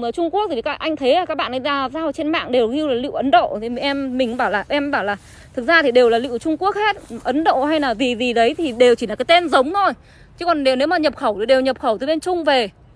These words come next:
đều nhập khẩu từ bên Trung Quốc về, thì mới có cái giá này. Hoặc nếu người ta mà có cho nó đặt cho nó tên, những cái tên gọi là mỹ miều hơn ấy,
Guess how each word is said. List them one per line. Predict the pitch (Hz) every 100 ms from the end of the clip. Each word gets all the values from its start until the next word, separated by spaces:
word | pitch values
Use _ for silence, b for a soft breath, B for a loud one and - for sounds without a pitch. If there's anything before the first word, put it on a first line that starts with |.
| -
đều | 262
nhập | 277 277
khẩu | 247
từ | 240
bên | 311
Trung | 330
Quốc | 320 381
về, | 330 247 190 b b b b
thì | 262
mới | 262
có | 294 311
cái | 320
giá | 285 269 359
này. | 381 277 240
Hoặc | 262
nếu | 247 247 269
người | 370 311
ta | 330 311
mà | 262
có | 262 - - - - b b b
cho | 381 349
nó | 302
đặt | 294 277
cho | -
nó | 302
tên, | 294 339 339 311
những | 339
cái | 330 -
tên | 349 349
gọi | 320
là | 240
mỹ | 254 392
miều | 415 381 285
hơn | 320 349
ấy, | 339